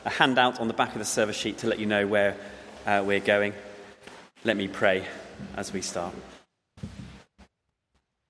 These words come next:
Heavenly Father, we, we thank you that you are a faithful God, an unchanging God who speaks to us. Please help us to listen to you now.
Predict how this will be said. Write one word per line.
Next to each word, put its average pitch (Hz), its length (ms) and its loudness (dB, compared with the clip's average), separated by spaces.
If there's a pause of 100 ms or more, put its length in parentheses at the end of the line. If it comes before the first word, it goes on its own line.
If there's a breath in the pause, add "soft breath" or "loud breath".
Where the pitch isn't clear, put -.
(2500 loud breath)
Heavenly 135 200 4
Father, 117 220 2
we, 120 200 2
we 123 280 -4
thank 127 280 0
you 123 80 -4
that 120 80 0
you 117 180 2
are 104 140 4
a 104 60 2
faithful 110 420 0
God, 104 340 0 (220)
an 110 120 -2
unchanging 110 640 0
God 101 300 2
who 104 320 -2
speaks - 420 -2
to 95 220 -2
us. 92 200 -4
Please 117 300 -4
help 98 260 -2
us - 200 -6
to 101 160 -6
listen 101 400 -4
to 92 160 -6
you 92 100 -6
now. 85 320 -8